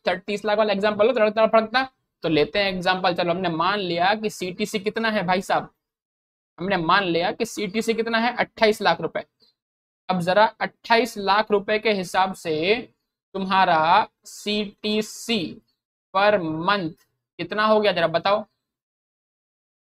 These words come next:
अगर अट्ठाईस लाख रुपए हमारा सीटीसी है, तो अट्ठाईस divide by अगर हम लोग बारह करते हैं, तो सीटीसी कितना हो गया हमारा,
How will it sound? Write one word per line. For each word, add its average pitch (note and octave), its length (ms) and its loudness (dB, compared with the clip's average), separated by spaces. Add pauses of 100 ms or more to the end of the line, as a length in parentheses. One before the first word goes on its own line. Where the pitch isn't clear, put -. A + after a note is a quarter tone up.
(300)
अगर F3+ 120 2
अट्ठाईस G#3 420 2
लाख G3+ 180 0
रुपए G#3 200 0
हमारा G3+ 240 -2
सीटीसी G3 580 -6
है, F#3 400 -2
तो - 800 -20
अट्ठाईस G#3 560 -2
divide F#3+ 320 0
by F#3+ 80 0
अगर G#3 120 2
हम G#3 100 -4
लोग G3+ 180 2
बारह E3+ 280 4
करते F3+ 300 -4
हैं, F#3 220 0
तो D#3 100 -4
सीटीसी F#3 440 -6
कितना G#3 240 -2
हो A3 100 6
गया G#3+ 120 4
हमारा, F3 280 2